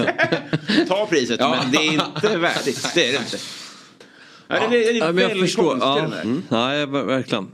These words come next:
Speaker 3: Att, alltså, det kan, det påverkar spelschema och, och så här, ett lag kan ha lättare spelschema till en början. Till exempel om Liverpool har mött första fyra omgångarna Sheffield, Burnley, Luton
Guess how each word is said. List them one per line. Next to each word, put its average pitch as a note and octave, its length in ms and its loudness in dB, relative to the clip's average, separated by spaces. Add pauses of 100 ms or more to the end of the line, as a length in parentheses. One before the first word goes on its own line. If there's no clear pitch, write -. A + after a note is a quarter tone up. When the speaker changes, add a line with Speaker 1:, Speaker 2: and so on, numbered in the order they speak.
Speaker 3:
Att, A2 240 -4
alltså, A#2 380 0
det A2 100 -2
kan, G#2+ 260 0
det A2 80 0
påverkar A2 400 0
spelschema G2 920 -2
och, F2+ 920 -4
och F#2 80 -6
så G2+ 140 -4
här, F2 120 -2
ett G#2+ 100 -4
lag G#2 160 0
kan A2 120 -2
ha G#2 60 -4
lättare G2 340 -6
spelschema F#2+ 640 -4 (280)
till G2+ 140 -2
en G#2 60 -2
början. F#2+ 380 -2
Till - 80 -12
exempel C3 360 2
om B2+ 80 4
Liverpool A#2+ 520 2
har G#2+ 100 0
mött G2+ 320 -4
första G2+ 360 -2
fyra G#2 280 0
omgångarna G2 420 -2
Sheffield, A2 520 0 (100)
Burnley, G2 880 0 (640)
Luton A2+ 540 0